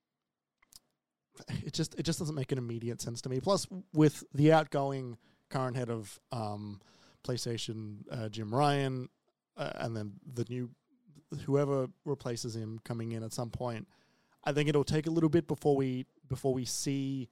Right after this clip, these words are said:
what's, like, uh, w-, what that vision is going to be. Um, there also was, um, a quote from,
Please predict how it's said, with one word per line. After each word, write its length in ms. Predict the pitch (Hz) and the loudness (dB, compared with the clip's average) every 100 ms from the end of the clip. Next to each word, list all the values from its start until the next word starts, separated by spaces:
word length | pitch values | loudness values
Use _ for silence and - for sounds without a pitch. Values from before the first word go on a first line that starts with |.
| _ _ _ _ _ _ | _ _ _ _ _ _
what's, 480 | 139 139 - - - - - - | 2 2 0 -8 -10 -14 -18 -4
like, 380 | 135 117 - - _ - | 0 0 -2 -14 _ 0
uh, 480 | 131 120 117 117 - _ - | 2 2 0 -2 -4 _ -8
w-, 120 | 202 - 220 - | -8 -8 -14 -8
what 420 | 139 151 139 - | 2 4 4 4
that 200 | 131 - _ _ | 0 0 _ _
vision 460 | 139 131 156 156 175 | -6 4 6 6 2
is 140 | 156 | 2
going 320 | 175 156 160 | 2 0 0
to 160 | - 165 | -2 -2
be. 260 | 175 208 233 _ _ _ _ _ _ _ _ _ _ _ _ | 0 -2 -6 _ _ _ _ _ _ _ _ _ _ _ _
Um, 400 | 117 131 127 120 - | -2 0 0 -4 2
there 180 | 156 | 4
also 420 | 190 214 202 226 160 | 4 4 6 8 8
was, 640 | 127 131 139 127 113 - - _ _ _ _ _ | 8 8 8 4 0 -6 -12 _ _ _ _ _
um, 340 | 117 117 117 120 - | -2 0 0 -2 -2
a 400 | 123 120 120 120 - | 0 0 -2 -4 -10
quote 600 | - 131 120 - - - | 0 2 2 0 -8 -10
from, 840 | - - 135 123 123 120 113 107 | -14 -4 2 4 4 0 -4 -6